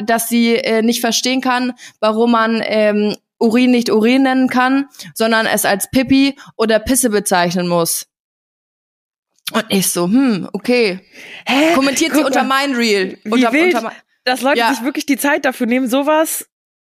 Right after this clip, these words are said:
Speaker 2: sowas, äh, drunter zu schreiben.
Speaker 1: Ja, und so eine Aussage, wo ich so, okay, wenn ich mir sowas denke, dann denke ich mir das, das kommentiere ich nirgendwo drunter. Jedenfalls, ähm,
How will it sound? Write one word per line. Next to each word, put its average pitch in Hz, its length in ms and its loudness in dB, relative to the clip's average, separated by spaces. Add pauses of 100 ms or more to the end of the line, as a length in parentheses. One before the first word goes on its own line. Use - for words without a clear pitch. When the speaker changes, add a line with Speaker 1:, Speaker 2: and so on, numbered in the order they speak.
(440)
Speaker 2:
sowas, 269 1000 0
äh, 202 80 -4 (220)
drunter 339 260 2 (100)
zu 285 100 2
schreiben. 170 480 0 (540)
Speaker 1:
Ja, 247 340 0
und 226 100 -4
so 233 80 -4
eine 247 200 -2 (420)
Aussage, 190 500 -2 (200)
wo 190 80 -4
ich 190 80 -8
so, 202 100 -4
okay, 240 440 -2 (720)
wenn 240 180 -4
ich 262 100 -2
mir 269 140 0
sowas 233 280 -2
denke, 269 380 -4
dann 220 180 -4
denke 220 220 -6
ich - 100 -12
mir 202 100 -2
das, 185 140 -4
das - 300 -8
kommentiere 226 420 -2
ich 233 80 -4
nirgendwo 240 400 4
drunter. 214 520 0 (480)
Jedenfalls, 277 640 0 (120)
ähm, 214 640 2